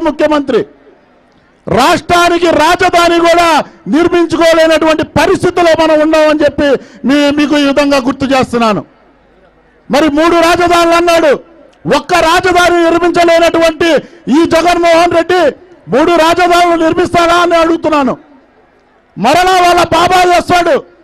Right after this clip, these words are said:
హైదరాబాదు ఉమ్మడి రాష్ట్ర రాజధానిగా మనం, మనం ఉందామని చెబుతాడు. మరి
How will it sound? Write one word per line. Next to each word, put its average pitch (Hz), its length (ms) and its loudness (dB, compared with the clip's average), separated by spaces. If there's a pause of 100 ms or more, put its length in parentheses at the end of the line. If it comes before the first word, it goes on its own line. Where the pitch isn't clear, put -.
(440)
హైదరాబాదు 359 840 2 (640)
ఉమ్మడి 359 360 2
రాష్ట్ర 349 240 0 (120)
రాజధానిగా 339 540 2 (380)
మనం, 320 180 2 (200)
మనం 320 140 2 (380)
ఉందామని 339 460 2
చెబుతాడు. 269 420 -2 (720)
మరి 349 180 2